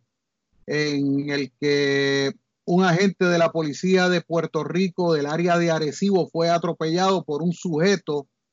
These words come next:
que manejaba un vehículo todoterreno, de estos que se conocen como Polaris. Y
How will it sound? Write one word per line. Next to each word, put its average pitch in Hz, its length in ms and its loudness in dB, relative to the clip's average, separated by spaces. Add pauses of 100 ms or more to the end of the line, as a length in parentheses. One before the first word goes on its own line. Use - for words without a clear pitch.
(420)
que 156 800 0 (320)
manejaba 156 1120 2
un 160 180 -4
vehículo 185 720 2
todoterreno, 175 800 0
de 151 60 -2
estos 170 200 -6
que 180 140 -4
se 175 140 -4
conocen 170 440 -2
como 165 360 0
Polaris. 165 840 0 (920)
Y 143 640 0